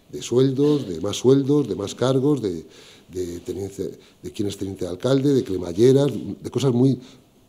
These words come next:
pero de medidas, que pongan en marcha medidas, que es su obligación como gobierno municipal. Pero, hombre, que la primera medida sea, primero, una que ya se debatió el año pasado y que se demostró que funcionaba y que funcionó,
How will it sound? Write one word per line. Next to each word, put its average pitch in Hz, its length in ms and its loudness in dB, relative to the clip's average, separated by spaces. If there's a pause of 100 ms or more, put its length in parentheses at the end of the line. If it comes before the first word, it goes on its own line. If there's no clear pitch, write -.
pero 95 140 -2
de 92 100 0
medidas, 131 640 4 (320)
que - 120 -10
pongan 170 280 6
en 139 80 6
marcha 117 240 0
medidas, 78 480 -10 (500)
que - 80 -10
es - 60 -6
su 143 80 4
obligación 117 720 2 (760)
como 98 240 -4
gobierno 104 380 2
municipal. - 480 -10 (580)
Pero, 92 140 -6
hombre, 117 220 0
que 90 80 -10
la 87 80 -10
primera 107 260 -2
medida 117 400 2 (220)
sea, 107 420 -2 (180)
primero, 127 300 4
una 175 240 8
que 123 140 2
ya 151 280 2 (680)
se - 160 -6
debatió 113 720 4 (100)
el 107 80 -4
año 113 180 0
pasado 120 480 -2 (240)
y 131 120 -8
que 117 120 0
se 113 120 -2
demostró 107 340 2
que 139 120 4
funcionaba 104 880 -2
y - 60 -12
que - 120 -8
funcionó, 110 600 -2